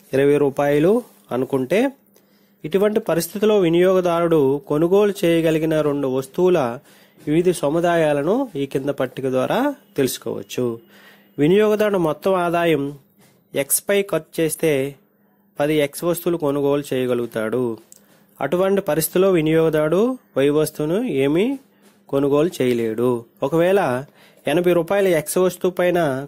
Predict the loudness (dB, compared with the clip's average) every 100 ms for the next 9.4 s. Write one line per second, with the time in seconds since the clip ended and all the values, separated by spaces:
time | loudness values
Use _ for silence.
0 | -6 -6 -2 -2 -2 -2 -2 0 0 -2
1 | -2 -2 0 -2 0 0 -2 -2 0 0
2 | -2 -4 -2 2 0 0 -4 -4 -6 -4
3 | -6 -2 -2 -2 _ -20 -20 _ -4 2
4 | 4 4 2 0 0 2 2 2 2 2
5 | -2 -6 -4 0 0 2 0 2 2 0
6 | -2 -4 -6 -4 -4 -2 -2 -4 -4 -4
7 | -4 -6 -6 -6 -4 -4 -6 -14 -20 -20
8 | -4 2 2 2 2 2 4 4 4 2
9 | 2 2 0 -2